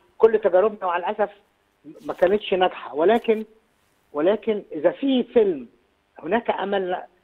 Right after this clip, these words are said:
وأمل، الأمل ده بيقره الجماعة وليس الفرد. مش واحد، لا، دي جماعة، تمنتاشر واحد،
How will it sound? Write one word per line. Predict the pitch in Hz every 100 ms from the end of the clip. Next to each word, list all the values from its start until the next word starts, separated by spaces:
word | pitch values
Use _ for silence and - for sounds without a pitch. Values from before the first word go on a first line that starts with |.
| _ _ _ _
وأمل، | 143 180 208 202 151 -
الأمل | 143 170 208 202 160
ده | 190 208
بيقره | 147 147 - 208 202 170
الجماعة | 156 151 175 196 190 _ _ _ -
وليس | 147 180 185
الفرد. | 175 160 175 135 107 - _ _ _ _ _ _ _ _ _
مش | - -
واحد، | 208 208 - -
لا، | 175
دي | 156 151
جماعة، | 170 185 165 139
تمنتاشر | 147 147 202 196 170
واحد، | 190 185